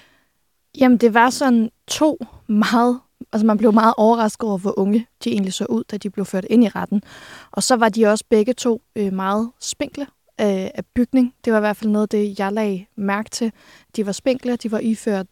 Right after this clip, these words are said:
øh, joggingtøj, begge to. Og så havde de, øh, begge to mørkt hår, og så, øh, en lille smule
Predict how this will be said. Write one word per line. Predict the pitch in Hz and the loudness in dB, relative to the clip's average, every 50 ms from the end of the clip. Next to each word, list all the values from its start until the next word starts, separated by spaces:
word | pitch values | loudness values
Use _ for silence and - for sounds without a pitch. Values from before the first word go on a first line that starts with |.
| _ - | _ -8
øh, | 196 190 190 202 202 196 185 | -6 -6 -6 -6 -8 -6 -4
joggingtøj, | 202 202 208 226 240 - - 240 214 208 208 220 _ _ | -4 -2 0 0 -2 -2 -2 -2 -2 -4 -4 -8 _ _
begge | - 226 214 214 208 233 | -4 -2 -2 -2 -2 -6
to. | - - - 240 220 240 - _ _ _ - - - _ _ _ | -6 -4 -4 -4 -4 -4 -8 _ _ _ -20 -20 -20 _ _ _
Og | - 202 | -8 -4
så | - 233 | -2 0
havde | 220 208 214 208 | 0 2 0 0
de, | 196 - 214 202 196 196 | -2 -4 -6 -6 -4 -4
øh, | 196 190 | -6 -6
begge | 185 - 214 214 226 226 | -6 -4 -2 -2 -2 -2
to | - - 226 202 | -4 -4 -4 -4
mørkt | 202 202 214 226 247 240 - - | -2 0 0 0 -2 -2 -4 -6
hår, | 269 240 208 208 | -4 -4 -4 -4
og | 254 - 202 - | -4 -6 -6 -4
så, | - 214 208 202 196 190 | -4 -4 -2 -2 -2 -4
øh, | 185 180 185 196 214 - - _ _ _ _ _ _ _ _ _ _ _ _ _ _ _ _ - | -4 -6 -6 -8 -10 -14 -16 _ _ _ _ _ _ _ _ _ _ _ _ _ _ _ _ -2
en | 214 214 | -2 0
lille | 196 226 220 233 | 2 2 2 2
smule | 220 - 226 196 185 196 190 185 | 0 0 -2 -4 -4 -4 -6 -6